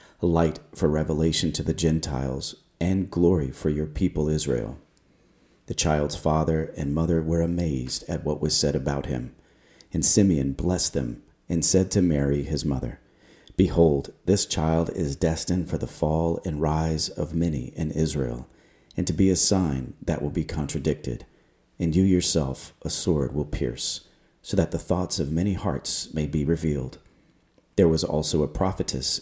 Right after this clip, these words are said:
Anna, the daughter of Phanuel, of the tribe of Asher. She was advanced in years, having lived seven years with her husband after her marriage, and then as a widow until she was eighty-four.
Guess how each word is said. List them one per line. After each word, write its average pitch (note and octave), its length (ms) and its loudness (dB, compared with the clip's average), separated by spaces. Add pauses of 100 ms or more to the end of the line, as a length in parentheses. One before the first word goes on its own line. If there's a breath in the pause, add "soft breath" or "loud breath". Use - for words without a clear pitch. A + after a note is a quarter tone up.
Anna, F2 360 0 (400 soft breath)
the F#2 100 2
daughter D2 340 2
of D2+ 80 -4
Phanuel, D2 600 -2 (220)
of E2+ 120 -2
the F2 80 0
tribe C#2 320 0
of C#2+ 100 -2
Asher. C#2+ 400 -4 (640 soft breath)
She - 160 6
was F#2+ 140 6
advanced E2 440 2
in F2+ 120 4
years, D#2+ 640 2
having F#2 340 -2
lived D#2 320 0
seven D#2+ 400 0
years D#2+ 380 0
with D2+ 100 -2
her D#2+ 100 -2
husband D2 520 -4 (120)
after C#2+ 320 -4
her D2+ 120 -4
marriage, C#2+ 580 -6 (400 soft breath)
and D#2 140 -4
then F2+ 240 4
as E2 200 -4
a D2+ 60 -4
widow D2+ 480 2
until D#2 340 -4
she D#2 200 -2
was D#2 260 -2
eighty-four. C#2 600 -2